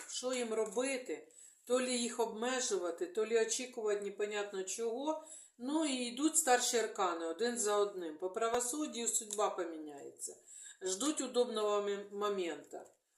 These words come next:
От робота, от буде такий переривчик, буде пер-, перерва між діями, а, перечекають, подумають і потім, а, д-, работать будуть далі. Мгм.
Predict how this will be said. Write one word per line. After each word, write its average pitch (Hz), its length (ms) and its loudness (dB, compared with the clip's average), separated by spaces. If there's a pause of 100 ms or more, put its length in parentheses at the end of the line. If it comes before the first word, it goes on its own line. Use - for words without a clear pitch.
От 185 160 -4
робота, 208 640 4
от 190 200 0
буде 233 220 -2
такий 233 320 -4
переривчик, 233 840 2 (440)
буде 214 560 2
пер-, 220 340 2
перерва 190 720 2 (380)
між 202 320 0
діями, 214 640 -2 (480)
а, 175 360 -2
перечекають, 220 1120 2
подумають 190 800 0
і 185 40 0
потім, 196 440 -4 (360)
а, 185 220 -2 (1000)
д-, 190 540 -8
работать 208 500 0
будуть 202 320 -4
далі. 160 440 4 (560)
Мгм. 196 400 -8